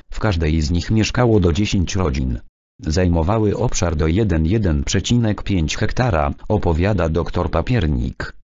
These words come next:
Budynki miały średnio dwadzieścia pięć trzydzieści pięć metrów kwadratowego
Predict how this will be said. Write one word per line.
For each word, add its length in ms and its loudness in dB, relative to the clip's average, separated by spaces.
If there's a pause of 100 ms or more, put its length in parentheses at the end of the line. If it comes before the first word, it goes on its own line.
(240)
Budynki 560 0
miały 300 2
średnio 500 0
dwadzieścia 580 -2
pięć 380 0
trzydzieści 520 -2
pięć 320 0
metrów 520 -4
kwadratowego 920 -2